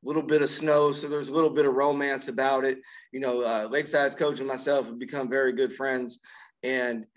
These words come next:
you know, just how proud, I remember everybody being very excited, you know, to hold the traveling trophy. Um, I remember, you know, a lot of our upperclassmen, we cha-, I, that was at the end of a three-week challenge. We said, you know, "You got twenty-one days. We're gonna let it all hang out for twenty-one days."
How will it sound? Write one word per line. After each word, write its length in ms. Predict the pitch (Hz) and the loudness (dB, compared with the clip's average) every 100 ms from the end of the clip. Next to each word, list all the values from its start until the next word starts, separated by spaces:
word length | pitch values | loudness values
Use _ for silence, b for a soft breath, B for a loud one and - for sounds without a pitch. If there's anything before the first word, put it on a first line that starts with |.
| b | b
you 60 | 156 | 0
know, 100 | 160 | 2
just 160 | 190 208 | 2 4
how 140 | 190 | 2
proud, 440 | - 175 175 170 | 2 4 6 4
I 220 | 151 123 180 | 2 0 0
remember 360 | 202 214 185 | 0 0 2
everybody 360 | 175 180 165 160 | 0 2 0 -2
being 320 | 160 151 123 | -4 -6 -2
very 260 | 147 147 131 | 0 2 0
excited, 480 | - 139 135 131 131 _ b - | 0 0 0 -2 -8 _ b -8
you 100 | 135 | -2
know, 120 | 127 | 0
to 100 | 123 | 0
hold 260 | 147 147 - | 0 0 -2
the 60 | |
traveling 480 | - 143 135 135 127 | 0 2 2 -2 -6
trophy. 640 | 127 143 135 135 139 135 135 B B - | -2 0 0 -4 -8 -8 -14 B B -12
Um, 340 | 104 95 95 98 | -10 -8 -8 -6
I 80 | 120 | -4
remember, 560 | 120 135 123 123 117 B B - | -4 -4 -4 -6 -8 B B -8
you 80 | 123 | -4
know, 240 | 120 117 | -2 -2
a 40 | |
lot 280 | 117 139 151 | 2 2 2
of 120 | 135 | 2
our 360 | 139 135 127 - | 0 0 0 -4
upperclassmen, 760 | - 147 170 - 147 147 147 139 | -4 -2 -4 -2 0 0 -4 -8
we 100 | 151 | -6
cha-, 320 | - 156 139 | -2 0 0
I, 60 | 151 147 | -2 -4
that 120 | 143 | -6
was 100 | 143 | -4
at 120 | 156 151 | -4 -2
the 100 | 156 | -2
end 100 | 151 | -2
of 80 | |
a 60 | 131 | -6
three-week 460 | 147 170 165 165 165 | -2 0 2 0 0
challenge. 560 | 165 147 107 98 - 131 | -2 -2 -4 -12 -18 -16
We 60 | |
said, 240 | 127 135 127 | -6 -6 -4
you 80 | |
know, 220 | 127 120 117 B B | -6 -6 -10 B B
"You 80 | 139 | -2
got 180 | 143 - | -2 -2
twenty-one 500 | 156 156 156 147 147 | -4 -2 -2 -4 0
days. 480 | 147 147 147 139 | 0 0 -2 -10
We're 160 | 127 123 | -12 -8
gonna 140 | 123 | -4
let 120 | 131 143 | -2 0
it 60 | |
all 160 | 147 147 | 0 0
hang 220 | 151 147 | -2 -4
out 220 | 147 - | -4 -6
for 80 | 117 | -10
twenty-one 480 | - 147 143 143 135 | -8 -6 -4 -4 -2
days." 360 | 139 143 135 | -2 -2 -4